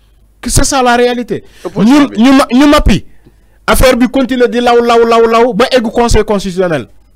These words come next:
Speaker 1: Ah, gars yi ne voilà. Ñu bëri jàpp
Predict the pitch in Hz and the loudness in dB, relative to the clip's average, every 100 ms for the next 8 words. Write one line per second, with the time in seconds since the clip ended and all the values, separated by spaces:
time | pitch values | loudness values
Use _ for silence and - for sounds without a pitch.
0 | _ 107 120 147 143 127 117 127 135 135 | _ -10 -6 -4 -4 -6 -8 -8 -6 -4
1 | 185 147 - - _ _ _ _ _ _ | -4 -6 -10 -20 _ _ _ _ _ _
2 | _ _ _ _ _ _ 156 247 285 262 | _ _ _ _ _ _ -2 0 0 0
3 | 196 262 | -2 -2